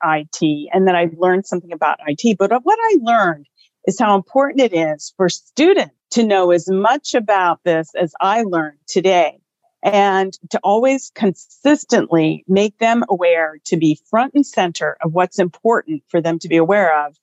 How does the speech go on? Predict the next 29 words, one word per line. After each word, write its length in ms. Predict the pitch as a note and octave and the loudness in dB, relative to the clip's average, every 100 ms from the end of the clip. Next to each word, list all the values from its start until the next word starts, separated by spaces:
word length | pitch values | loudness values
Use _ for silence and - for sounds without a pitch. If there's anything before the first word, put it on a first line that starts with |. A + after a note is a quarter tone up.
| _ - | _ -8
whenever 440 | F3 F#3+ A3 G#3+ | -2 0 2 0
they 140 | F3 F3 | 0 0
use 260 | E3 D#3+ - | -2 -4 -6
their 140 | D3 | -6
devices." 640 | D#3 G3 B3+ - _ - _ _ - | -4 -2 -2 -6 _ -20 _ _ -2
And 520 | G#3+ G3+ F#3+ F#3+ F#3+ - - | 2 2 2 -2 -6 -10 -12
she 300 | - G#3 F#3 | -6 -2 2
then 400 | A3 D4 C#4+ D#4 - - | 2 2 4 2 0 -2
went 300 | G3 F#3 - | -2 -2 -2
back 320 | G3 A#3 - | -2 -4 -6
to 180 | A3 G#3 | -6 -2
her 180 | F#3+ | -2
college. 480 | - E3+ D#3 E3 F3+ | -2 -2 -2 -4 -4
I 100 | D#3+ | -4
did 200 | E3+ F#3 | -2 -2
a 80 | D#3 _ | -2 _
follow-up 600 | F3+ F#3 G#3+ F#3+ E3 - - - | 0 2 2 2 2 0 -10 -10
conversation 800 | - F3+ D#3+ - F3 F3+ - E3 | -4 -4 -4 -2 0 0 2 2
with 140 | D3+ - | 2 -2
her. 220 | C#3+ - _ - - _ - | -10 -14 _ -20 -20 _ -2
And 160 | G#3+ | 0
she 160 | - B3 | 2 4
mentioned 600 | A#3+ C4 C#4+ A#3 G#3 G3 | 4 4 0 0 -2 0
that 320 | F#3 E3 D#3+ - | 0 0 -2 -2
they 180 | F#3 F#3 | -2 0
had 380 | F#3 E3 D#3+ - _ _ D#3+ - | 0 0 -2 -6 _ _ -20 -2
recently 960 | D#3+ G#3 D4 C#4 G3 D#3+ D#3+ D3 C#3+ - _ _ - | 2 4 4 2 -2 0 0 0 -8 -14 _ _ -2
gone 240 | F#3+ G3 | 0 0
through 460 | - F#3+ F3+ F3+ | 0 2 4 2